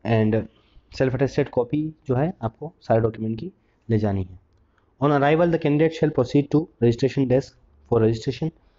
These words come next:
After registration, शन-, candidate shall be assigned document verification team। आपको टीम को, अ, दिया जाएगा जिससे कि आप डॉक्यूमेंट वेरिफिकेशन आपका होगा, ठीक है। And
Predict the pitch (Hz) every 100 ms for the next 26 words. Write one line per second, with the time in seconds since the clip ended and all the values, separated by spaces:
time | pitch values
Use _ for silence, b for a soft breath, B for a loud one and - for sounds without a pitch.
0 | _ _ 127 - 156 151 151 156 160 160
1 | 131 127 131 135 143 143 139 131 - 131
2 | 135 127 - 127 123 117 - 117 127 120
3 | 127 113 _ _ _ _ _ _ _ 113
4 | - 143 - - 127 135 - _ _ -
5 | 123 - - - _ - 113 117 139 139
6 | 170 - - - 131 117 110 113 110 104
7 | 104 104 107 113 107 - 170 - _ _
8 | _ _ _ - 104 92 - _ _ _
9 | 113 139 165 _ - _ _ _ _ _
10 | _ - 113 110